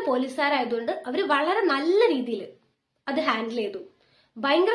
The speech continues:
സപ്പോർട്ടീവ് ആയിട്ടായിരുന്നു അവരന്ന് പെരുമാറിയിട്ടുണ്ടായിരുന്നത്. So, അന്ന് ആ ഒരു ഇൻസിഡന്റ് നടന്നപ്പം എനിക്ക് തോന്നിയ കാര്യമാണ്, ജെനുവിൻലി പറഞ്ഞാൽ പോലും വിശ്വസിക്കാൻ ഒരാളില്ല.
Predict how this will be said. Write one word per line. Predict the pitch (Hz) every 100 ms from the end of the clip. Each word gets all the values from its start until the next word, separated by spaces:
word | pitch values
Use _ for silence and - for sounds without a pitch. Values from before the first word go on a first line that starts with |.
| 466
സപ്പോർട്ടീവ് | 254 - 330 370
ആയിട്ടായിരുന്നു | 349 269 269 226 233 262 - -
അവരന്ന് | 254 330 370 330
പെരുമാറിയിട്ടുണ്ടായിരുന്നത്. | 277 220 220 214 240 233 196 202 208 190 - _ _ _ _ _ _ _ _ _ _ _ _ 320
So, | 427 - _ _ -
അന്ന് | 277 339 453 494
ആ | 311
ഒരു | 381 403
ഇൻസിഡന്റ് | 370 285 269 294 277 285
നടന്നപ്പം | 277 220 220 220 294 -
എനിക്ക് | 262 - 453
തോന്നിയ | 370 277 269
കാര്യമാണ്, | 220 220 220 190 - _ _ _ _ _ -
ജെനുവിൻലി | 330 392 453 453 480 480
പറഞ്ഞാൽ | 330 320
പോലും | 320 311 240 285 -
വിശ്വസിക്കാൻ | 240 302 - - 339
ഒരാളില്ല. | 294 254 208 226 196 160